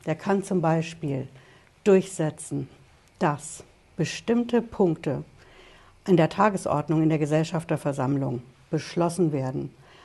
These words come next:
Einfach mit dem Argument, das ist das Beste im Sinne der Firma, das bringt am meisten.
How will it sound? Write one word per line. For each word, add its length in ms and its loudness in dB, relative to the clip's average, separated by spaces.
Einfach 300 2
mit 160 4
dem 120 2
Argument, 640 2
das 140 -4
ist 200 -10
das 180 -4
Beste 440 -2
im 340 0
Sinne 340 2
der 180 -4
Firma, 580 2
das 200 -4
bringt 360 2
am 160 4
meisten. 640 2